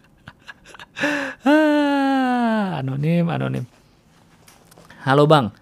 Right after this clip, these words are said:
nama gue D. Celah D. Siapakah D? Apakah Dodol?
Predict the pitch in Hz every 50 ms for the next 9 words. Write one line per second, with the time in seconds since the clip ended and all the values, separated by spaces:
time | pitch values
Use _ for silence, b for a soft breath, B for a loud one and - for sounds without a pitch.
0 | b b b b b b b b 143 139 139 143 143 139 143 151 151 143 135 139
1 | 160 160 151 156 - _ _ - - - - 95 80 78 - - - 113 110 104
2 | - - - - 156 165 - 175 165 - 156 - - 104 90 82 85 - _ _
3 | _ _ _ _ - - - - - - - 85 82 - - - - B B B
4 | B B B B B B B B b b b b b b b b - 98 92 87
5 | 87 95 110 180 214 220